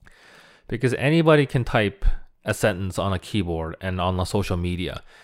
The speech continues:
but it takes a real person to actually sta-, sit, sit, stand, sit behind the camera and kind of articulate, articulate their thoughts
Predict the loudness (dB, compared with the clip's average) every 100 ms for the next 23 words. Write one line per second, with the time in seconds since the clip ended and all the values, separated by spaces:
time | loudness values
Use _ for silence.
0 | -20 _ -4 -2 2 0 2 2 4 4
1 | 6 4 4 0 -6 -2 -2 -2 -4 -4
2 | -4 -6 -4 -4 0 -2 -2 _ _ _
3 | _ _ -12 -10 -10 _ _ -10 -10 -12
4 | _ _ _ _ -4 -2 0 0 2 2
5 | 0 -4 -2 0 0 -2 -4 -8 _ _
6 | _ _ _ _ _ _ _ _ -2 -2
7 | -4 -2 0 0 -2 -2 -2 -2 0 2
8 | 2 -2 _ -4 -4 -4 -6 -8 -6 -6
9 | -4 -6 -6 -4 -4 2 2 2 -4 -12
10 | -14